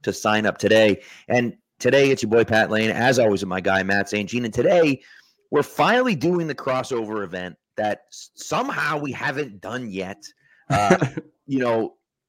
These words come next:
Speaker 1: we used to be at Pat's Pulpit. Everyone knows Brian Hines is still at Pat's Pulpit, crushing it over there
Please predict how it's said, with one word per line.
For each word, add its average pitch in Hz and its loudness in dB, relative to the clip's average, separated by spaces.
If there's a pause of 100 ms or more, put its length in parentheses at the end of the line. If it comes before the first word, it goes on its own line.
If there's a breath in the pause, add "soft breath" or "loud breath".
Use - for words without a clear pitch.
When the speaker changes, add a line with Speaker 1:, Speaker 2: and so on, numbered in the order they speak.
(160)
Speaker 1:
we 92 -8
used 170 -2
to 190 -4
be 165 0
at 147 -2
Pat's 143 -2
Pulpit. 131 -2
Everyone 101 -8
knows 165 0 (380 soft breath)
Brian 107 -4
Hines 147 -4 (400 soft breath)
is 120 -4
still 247 0
at - -4
Pat's 117 -4
Pulpit, 104 -4
crushing 175 -4
it 127 -4
over 110 -4
there 98 -2